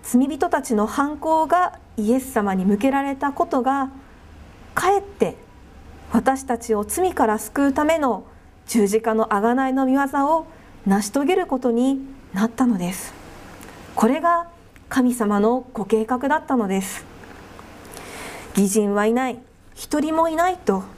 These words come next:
聖書は語ります。罪人である私たちすべての罪を、罪のないイエス様が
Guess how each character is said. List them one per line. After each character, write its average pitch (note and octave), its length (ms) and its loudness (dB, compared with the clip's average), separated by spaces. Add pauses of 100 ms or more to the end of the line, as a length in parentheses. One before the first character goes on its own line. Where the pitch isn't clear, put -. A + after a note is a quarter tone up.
(380)
聖 B3+ 280 2
書 G3 200 -6
は A#3+ 220 2 (140)
語 - 220 -8
り F#3+ 80 -8
ま G#3 180 0
す。 - 180 -8 (1600)
罪 A#3+ 280 4
人 D#4 240 -2
で E4 120 2
あ F4 100 4
る A#3 360 0 (300)
私 C4 380 -2
た A3+ 160 -2
ち G#3+ 140 -4
す - 200 -4
べ A#4 140 4
て D#4 120 -2
の G#3 160 2
罪 D4 380 0
を、 F3 120 -8 (840)
罪 F4+ 300 0
の C4+ 160 2
な D#4 180 0
い A#3+ 220 2
イ B3 40 4
エ D#4+ 100 0
ス - 100 -10
様 B3+ 260 2
が C4 280 0